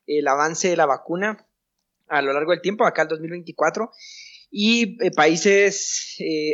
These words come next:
africanos y buena parte de países de América Latina, principalmente Centroamérica, están en las peores condiciones, en donde se estima que probablemente dos mil veintitrés, dos mil veinticuatro es donde finalmente se va a tener acceso,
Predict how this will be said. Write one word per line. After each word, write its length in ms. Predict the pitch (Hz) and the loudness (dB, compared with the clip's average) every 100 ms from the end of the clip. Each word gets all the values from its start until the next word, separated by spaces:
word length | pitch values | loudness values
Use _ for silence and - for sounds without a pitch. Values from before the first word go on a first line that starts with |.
| - | -4
africanos 880 | - 220 - 226 202 185 185 - - | -4 -4 0 2 2 -2 -4 -8 -10
y 480 | 160 147 139 139 - _ _ _ _ | -10 -10 -8 -10 -14 _ _ _ _
buena 360 | 143 170 180 175 | 2 2 4 4
parte 340 | 196 170 160 | 2 2 0
de 260 | 139 139 135 | 0 -2 -4
países 600 | 135 143 143 175 156 - _ _ | -4 -4 -2 -2 -2 -8 _ _
de 40 | 139 | -2
América 300 | 151 165 175 | 0 2 2
Latina, 420 | 160 208 190 175 | 2 0 -2 -2
principalmente 440 | 156 127 139 156 170 | -4 -14 -12 -12 -10
Centroamérica, 640 | 165 160 160 175 170 208 - _ - - - | -8 -6 -2 -2 -2 -4 -6 _ -20 -8 -2
están 500 | 190 - 196 208 214 | 0 2 2 2 0
en 80 | |
las 140 | 208 175 | -2 0
peores 240 | 190 185 | -2 -2
condiciones, 640 | - 180 170 208 233 175 160 | -4 -8 -4 -2 -2 -4 -6
en 100 | 147 | -8
donde 280 | 147 147 | -4 -2
se 120 | 143 147 | -2 -4
estima 340 | - 170 190 | 0 2 2
que 100 | 185 | 0
probablemente 480 | 165 156 165 170 185 | 2 2 2 0 2
dos 100 | 143 | 2
mil 140 | 151 | 0
veintitrés, 460 | 160 175 165 165 175 | -2 -4 -2 0 2
dos 120 | 165 | 0
mil 120 | 151 | -4
veinticuatro 500 | 160 165 165 170 170 | -4 -6 0 0 0
es 60 | 196 | -4
donde 180 | 185 170 | -2 -4
finalmente 520 | 143 143 147 151 160 | -4 -6 -4 -4 -2
se 80 | 151 | 0
va 80 | 143 | 0
a 40 | |
tener 220 | 151 156 | 0 0
acceso, 420 | 160 - 151 165 | 0 2 0 -2